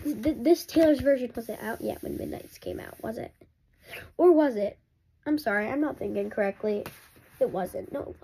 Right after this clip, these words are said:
it, it wasn't. I don't think so.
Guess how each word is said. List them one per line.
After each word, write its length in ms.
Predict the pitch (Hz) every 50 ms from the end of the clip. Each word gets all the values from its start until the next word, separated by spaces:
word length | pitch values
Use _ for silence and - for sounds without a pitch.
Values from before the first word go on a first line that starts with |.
| _ _ _ _ _ _ _ _
it, 220 | - 233 - - _ _ _ _ _ _ -
it 120 | 247 226
wasn't. 400 | 214 214 214 208 208 202 196 -
I 120 | - 208 214
don't 160 | 214 220 -
think 180 | - 214 220 220 - -
so. 120 | - -